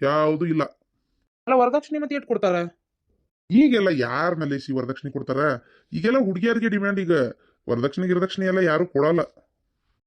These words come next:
Speaker 2: ಏ, ಹಂಗಂದ್ರೆ ಹೆಂಗ್? ಒಂದ್ ಐವತ್ ಸಾವಿರ ಕೊಡಾಕ್ ಹೇಳು ವರದಕ್ಷಿಣೆ. ನನ್ ಮಗ್ ಏನ್ ಬಂಗಾರ ಹಾಕ್ತಾರ ಹಾಕ್ಲಿ, ಒಂದ್ ಐವತ್ ಸಾವಿರ ಕೊಟ್ರೆ ಚಲೋ ಆಗಲ್ಲನ?
Speaker 1: ಐವತ್ ಸಾವಿರನ? ಆಯ್ತು. ಹ್ಮ್, ಹ್ಮ್, ಹೇಳ್ತೀನಿ.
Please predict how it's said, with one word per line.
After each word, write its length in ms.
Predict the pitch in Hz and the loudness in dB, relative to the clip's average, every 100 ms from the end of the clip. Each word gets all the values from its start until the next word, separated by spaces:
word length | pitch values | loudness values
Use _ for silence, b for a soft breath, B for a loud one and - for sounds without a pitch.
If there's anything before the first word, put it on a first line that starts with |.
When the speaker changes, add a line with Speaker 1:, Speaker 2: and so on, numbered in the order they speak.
| _ _ | _ _
Speaker 2:
ಏ, 200 | 240 247 | 2 2
ಹಂಗಂದ್ರೆ 460 | 240 247 359 339 277 | 2 0 0 -2 -2
ಹೆಂಗ್? 140 | 262 | -2
ಒಂದ್ 100 | 233 | -2
ಐವತ್ 200 | 202 233 | 0 -2
ಸಾವಿರ 280 | - 285 247 | 0 -2 -2
ಕೊಡಾಕ್ 280 | 226 202 226 | -2 -2 0
ಹೇಳು 200 | 208 214 | 0 0
ವರದಕ್ಷಿಣೆ. 640 | 180 202 208 202 147 - _ _ | 0 -2 -4 -6 -6 -10 _ _
ನನ್ 180 | 190 180 | -4 0
ಮಗ್ 180 | 214 208 | 0 -2
ಏನ್ 100 | 220 | -2
ಬಂಗಾರ 220 | 208 208 | 0 0
ಹಾಕ್ತಾರ 260 | 202 208 185 | -2 -2 -2
ಹಾಕ್ಲಿ, 260 | 185 202 156 - _ _ - | -2 -2 -4 -6 _ _ -4
ಒಂದ್ 160 | 185 | 0
ಐವತ್ 220 | 185 247 | 2 0
ಸಾವಿರ 300 | 262 247 240 | 2 0 2
ಕೊಟ್ರೆ 240 | 240 220 208 | 0 -4 -4
ಚಲೋ 200 | 220 214 | 0 0
ಆಗಲ್ಲನ? 280 | 208 196 208 156 - _ _ _ _ _ _ _ _ _ 185 | 0 -2 -2 -6 -8 _ _ _ _ _ _ _ _ _ 0
Speaker 1:
ಐವತ್ 240 | 190 196 | 2 2
ಸಾವಿರನ? 340 | 196 170 151 202 175 123 _ _ _ _ _ 262 247 247 - _ _ _ _ _ _ _ _ _ _ _ | 2 0 0 0 -2 -4 _ _ _ _ _ -16 -16 -20 -20 _ _ _ _ _ _ _ _ _ _ _
ಆಯ್ತು. 280 | 160 - - _ _ _ _ _ _ _ _ _ _ _ _ | -4 -4 -6 _ _ _ _ _ _ _ _ _ _ _ _
ಹ್ಮ್, 220 | 180 160 127 - _ _ _ _ _ _ _ _ _ | -2 -2 -2 -12 _ _ _ _ _ _ _ _ _
ಹ್ಮ್, 200 | 147 139 | -4 -2
ಹೇಳ್ತೀನಿ. 400 | 135 160 180 131 | 0 0 0 -4